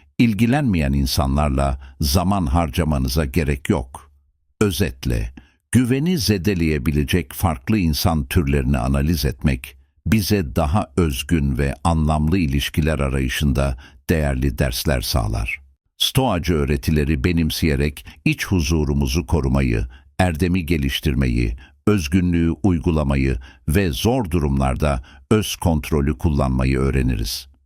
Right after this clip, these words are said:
Neyse, bugünlük bu kadar. Bu videonun sonuna geldik ve bu kadar tavsiyenin işinize yarayacağını tüm içtenliğimle umuyorum.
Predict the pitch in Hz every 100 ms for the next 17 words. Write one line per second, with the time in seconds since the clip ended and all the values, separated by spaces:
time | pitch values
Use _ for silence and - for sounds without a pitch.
0 | _ _ _ 127 127 - 64 - - _
1 | _ 82 143 101 87 82 82 - 117 -
2 | 71 62 55 - - _ _ _ 139 160
3 | 117 80 80 82 87 78 - 78 76 73
4 | 71 65 60 85 - - - _ 95 92
5 | 147 - 80 73 71 - 71 - - 71
6 | 73 76 - 90 - 85 76 90 80 76
7 | 71 67 80 69 64 64 65 - - -
8 | 131 101 95 90 - 92 76 69 71 67
9 | 71 73 69 58 50 53 52